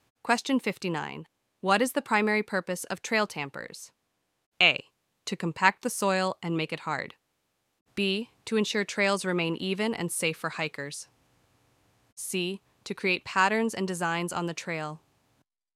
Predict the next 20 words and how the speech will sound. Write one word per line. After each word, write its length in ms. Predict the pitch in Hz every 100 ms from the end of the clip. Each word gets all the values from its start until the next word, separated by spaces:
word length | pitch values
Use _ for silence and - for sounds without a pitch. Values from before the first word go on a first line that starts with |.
| _ _ _ _ _ _ _ _ _ _ _ -
D, 360 | 262 269 311 _ -
to 140 | 196
repair 340 | 185 - 226
any 220 | 226 190 175
damages 560 | 185 202 226 220 214
or 80 | 196
cracks 340 | - 165 -
on 120 | 170 160
the 60 |
trail. 380 | 160 160 151 151 _ _ _ _ _ _ _ _ _ _ _ _ _ _ _ _ _
Question 360 | - 254 - 269
sixty. 480 | - 277 - 269 269 - - _
Why 220 | - 220 269
is 160 | 320
it 100 | 277
crucial 360 | - 262 - 208
for 140 | -
campgrounds 580 | 180 202 196 190 175 180
to 100 | -
have 180 | 185 180